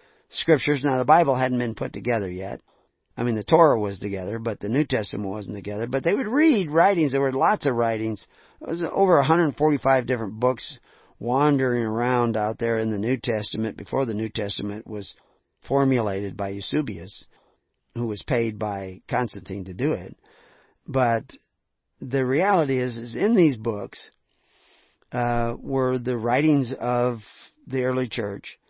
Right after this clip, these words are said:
and they would read them together and ponder them together. Now, you have to be careful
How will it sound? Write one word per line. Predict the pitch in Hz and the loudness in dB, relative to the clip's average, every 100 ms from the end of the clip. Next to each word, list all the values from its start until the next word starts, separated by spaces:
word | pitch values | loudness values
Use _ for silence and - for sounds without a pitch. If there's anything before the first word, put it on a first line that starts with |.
| _ _ - | _ _ 0
and | 143 | 2
they | 202 | 4
would | 247 294 | 2 4
read | 311 381 285 | 6 6 6
them | 151 101 | 2 2
together | 113 135 240 240 113 65 - _ _ - | -4 2 4 4 0 -8 -20 _ _ -6
and | 151 165 | -2 -2
ponder | - 294 277 220 151 | 0 4 6 6 4
them | 120 110 | 2 0
together. | 104 107 131 117 85 | -2 0 2 2 0
Now, | 117 | -2
you | 160 | 0
have | 208 294 | 0 -2
to | 262 | -4
be | 220 | -4
careful | - 247 240 180 139 | 0 2 2 2 0